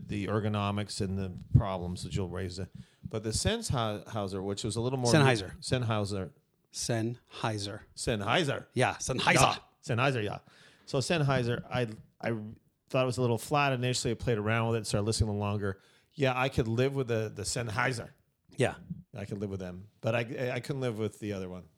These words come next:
Speaker 2: You couldn't live with them?
Speaker 1: I could not.
Speaker 2: You could not live with them?
Speaker 1: I get too much ear fatigue.
Speaker 2: Interesting.
Speaker 1: I got ear fatigue on the couch today. That's how I knew.
Speaker 2: Huh.
Speaker 1: As I liked it, I was going back and forth, and I thought, "I can't listen to these anymore." Too much trouble, too revealing.
Speaker 2: Hmm.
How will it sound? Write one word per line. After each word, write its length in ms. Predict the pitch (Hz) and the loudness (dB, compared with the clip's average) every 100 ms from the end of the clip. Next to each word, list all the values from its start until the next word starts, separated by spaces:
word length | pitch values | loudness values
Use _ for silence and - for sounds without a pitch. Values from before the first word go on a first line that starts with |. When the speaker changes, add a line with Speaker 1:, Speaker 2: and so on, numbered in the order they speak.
| _ - | _ 0
Speaker 2:
You 100 | 143 | 6
couldn't 260 | 277 294 | 10 10
live 120 | 170 | 10
with 140 | 110 107 | 6 0
them? 120 | 104 - | -4 -8
Speaker 1:
I 100 | 107 | -8
could 200 | - 104 | -6 -6
not. 240 | 98 85 | -4 2
Speaker 2:
You 60 | 160 | 4
could 160 | 185 | 6
not 280 | 180 190 190 | 8 8 8
live 160 | 196 202 | 8 8
with 140 | 135 | 6
them? 120 | 110 - | 2 -4
Speaker 1:
I 100 | 123 | 0
get 140 | 135 - | 0 0
too 100 | 127 | 0
much 220 | 117 117 | -2 -2
ear 120 | 110 | -4
fatigue. 440 | - 98 98 90 - - _ | -6 -8 -8 -8 -14 -20 _
Speaker 2:
Interesting. 520 | - - 180 - 104 - - _ - | 0 2 4 2 -2 -6 -16 _ -2
Speaker 1:
I 80 | |
got 100 | 143 | 0
ear 100 | 143 | 2
fatigue 300 | - 113 131 | 0 2 2
on 80 | 123 | 2
the 60 | 104 | 0
couch 300 | 120 135 - | 0 0 -2
today. 180 | 101 92 | -4 -6
That's 160 | 104 | -4
how 100 | 107 | -4
I 60 | 98 | -2
knew. 240 | 104 98 - _ | -2 -2 -6 _
Speaker 2:
Huh. 180 | - 139 - _ - - _ _ _ | 6 6 4 _ -16 -18 _ _ _
Speaker 1:
As 140 | 120 117 | -2 2
I 80 | 127 | 4
liked 220 | 139 147 | 2 2
it, 80 | 123 | 0
I 40 | |
was 100 | 113 | 0
going 140 | 127 | 0
back 180 | 117 113 | 2 0
and 100 | 107 | -2
forth, 200 | 127 113 | -2 0
and 80 | 110 | 0
I 60 | 104 | 0
thought, 220 | 101 - | -2 -4
"I 120 | 98 | -6
can't 260 | 98 104 90 | -4 -4 -4
listen 220 | 92 98 | -4 -2
to 40 | 90 | 0
these 80 | |
anymore." 360 | 90 90 90 92 - - _ - - - - _ _ | 2 0 -2 -4 -8 -20 _ -20 -20 -20 -20 _ _
Too 120 | - | 6
much 200 | 131 117 | 8 4
trouble, 220 | - 110 104 | 4 4 6
too 180 | 131 | 6
revealing. 460 | 110 101 107 104 98 - 120 | 4 2 2 2 -2 -4 4
Speaker 2:
Hmm. 160 | 151 | 4